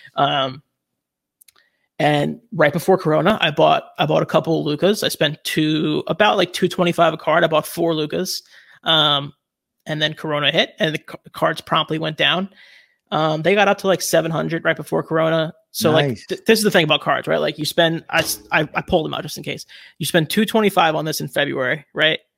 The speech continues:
Speaker 2: Right.
Speaker 1: In March, it's, like, a six, seven hundred dollar card. And it's like, "What is happening?"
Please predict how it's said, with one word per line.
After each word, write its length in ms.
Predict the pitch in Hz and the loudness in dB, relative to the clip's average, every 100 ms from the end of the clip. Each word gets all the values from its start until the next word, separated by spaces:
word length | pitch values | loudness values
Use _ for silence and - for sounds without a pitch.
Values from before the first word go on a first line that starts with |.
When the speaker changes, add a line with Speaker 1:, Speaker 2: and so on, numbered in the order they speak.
| _ - | _ -10
Speaker 2:
Right. 220 | 104 92 _ _ _ _ _ _ _ _ _ _ _ _ - - _ - | -10 -10 _ _ _ _ _ _ _ _ _ _ _ _ -20 -20 _ 0
Speaker 1:
In 260 | 165 156 | 0 2
March, 520 | 151 156 170 160 - - | 2 4 4 2 -6 -6
it's, 140 | 175 - | -6 -4
like, 120 | 151 | -4
a 60 | |
six, 340 | 143 - 156 - | -4 -2 -2 0
seven 240 | 156 147 | -2 0
hundred 160 | 151 156 | -4 0
dollar 180 | 156 151 | 0 0
card. 360 | 175 170 - _ _ _ _ _ _ _ _ _ | 0 0 -2 _ _ _ _ _ _ _ _ _
And 140 | - 170 | 0 0
it's 120 | 156 | 4
like, 240 | 160 147 - | 2 0 -16
"What 320 | 147 170 156 | -20 -2 0
is 100 | 180 | 0
happening?" 540 | 170 170 - - 113 | 0 0 -2 -8 -10